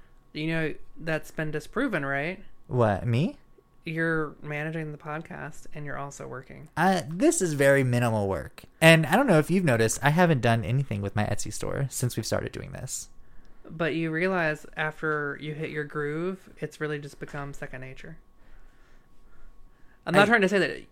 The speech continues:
Speaker 1: traum-, the trauma <laughs> for school will become second nature, but you get used to it.
Speaker 2: This I'm doing far less with this now than I was in the past.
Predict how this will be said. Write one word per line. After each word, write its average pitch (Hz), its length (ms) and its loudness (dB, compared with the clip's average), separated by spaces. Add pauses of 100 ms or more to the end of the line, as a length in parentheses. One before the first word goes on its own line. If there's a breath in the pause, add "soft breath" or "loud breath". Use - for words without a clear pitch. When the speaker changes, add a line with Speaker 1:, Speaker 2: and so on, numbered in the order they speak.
(140)
Speaker 1:
traum-, 160 480 0 (280)
the 160 140 -2
trauma 180 420 4
<laughs> - 20 0
for - 180 6
school 202 520 6
will 180 320 6 (240 loud breath)
become 214 360 6
second 190 300 4
nature, 165 300 0
but 175 260 0
you 196 40 0
get 196 220 4
used 170 300 0
to 135 140 -4
it. 127 200 -8 (180)
Speaker 2:
This 165 520 4 (280)
I'm 165 160 6
doing 190 460 2
far 160 360 4
less 120 300 0
with 117 140 -4
this 110 260 0
now 104 640 2
than 113 240 -2
I 113 140 -2
was 107 360 -2
in 104 100 -8
the 104 60 -8
past. - 580 -10